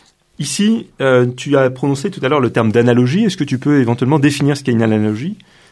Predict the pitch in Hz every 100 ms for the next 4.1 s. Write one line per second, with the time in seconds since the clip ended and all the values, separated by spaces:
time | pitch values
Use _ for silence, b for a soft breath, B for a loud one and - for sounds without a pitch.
0 | - 113 110 107 107 165 127 139 175 _
1 | - 139 135 147 151 131 139 131 127 135
2 | 107 113 - 131 - 120 - - 117 113
3 | 110 - 117 117 117 113 104 113 135 156